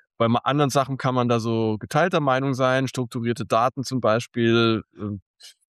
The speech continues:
hat jetzt wahrscheinlich vor allem Google was gebracht, <laughs> den Nutzern direkt jetzt nicht so, aber ja, äh,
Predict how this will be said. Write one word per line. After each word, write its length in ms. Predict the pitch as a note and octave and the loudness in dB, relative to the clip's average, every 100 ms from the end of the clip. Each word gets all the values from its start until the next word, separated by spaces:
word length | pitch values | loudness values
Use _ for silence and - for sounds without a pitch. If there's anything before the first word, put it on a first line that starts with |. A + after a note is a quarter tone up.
| _ | _
hat 220 | - A#2 | -6 -4
jetzt 160 | B2 - | -4 -2
wahrscheinlich 540 | A#2 A2 A2+ A2+ - - | -2 0 0 -2 -4 -6
vor 180 | - A2 | -4 0
allem 160 | A#2 | 0
Google 280 | A2+ D3 D3+ | 0 0 2
was 200 | D3+ - | 0 -2
gebracht, 600 | B2+ C3 C#3 - - - - _ - | -4 0 0 -2 -14 -16 -18 _ -10
<laughs> 200 | - - | -8 -6
den 240 | - B2 | -2 2
Nutzern 340 | C#3 - C3 A#2 | 2 2 0 0
direkt 340 | B2 C3 - | 0 -2 -2
jetzt 200 | B2+ - | -6 0
nicht 220 | D3+ D#3+ | -2 -2
so, 260 | - D#3+ D3+ | 0 2 4
aber 340 | A2 A#2 A2+ G#2+ - - - - _ _ | 2 2 0 -2 -16 -20 -20 -20 _ _
ja, 320 | F#2+ F#2 F#2+ - _ - | -2 0 0 -4 _ -4
äh, 460 | A#2 A2+ A2+ A2 | 0 2 2 0